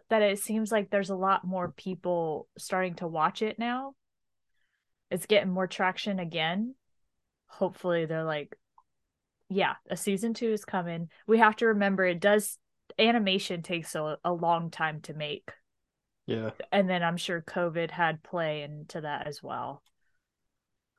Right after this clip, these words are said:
Speaker 2: Maybe not, though, because it, I feel like it would be easier to do animation movies just because, like,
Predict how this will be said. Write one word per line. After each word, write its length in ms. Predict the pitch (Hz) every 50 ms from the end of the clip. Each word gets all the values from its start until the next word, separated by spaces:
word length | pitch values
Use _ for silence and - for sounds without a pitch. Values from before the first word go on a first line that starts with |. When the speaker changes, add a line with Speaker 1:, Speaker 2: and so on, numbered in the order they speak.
| _ _ _ _ _ _
Speaker 2:
Maybe 240 | 151 156 202 240 240
not, 260 | 165 147 165 190 185
though, 160 | - 104 107 107
because 300 | 107 117 - 120 110 113
it, 160 | 120 120 - - _
I 100 | - 127
feel 180 | - - 196 202
like 120 | 196 180
it 80 | 190 170
would 200 | 117 101 127 123
be 280 | 127 127 120 117 117 - - _
easier 340 | 120 117 117 113 117 110 95
to 100 | 107 98
do 200 | 90 101 98 -
animation 600 | - 101 98 98 98 101 98 101 - - 104 104
movies 360 | 101 101 101 98 104 101 101
just 220 | - - 101 - -
because, 340 | 107 - - 104 101 98
like, 420 | 104 101 98 95 92 - - -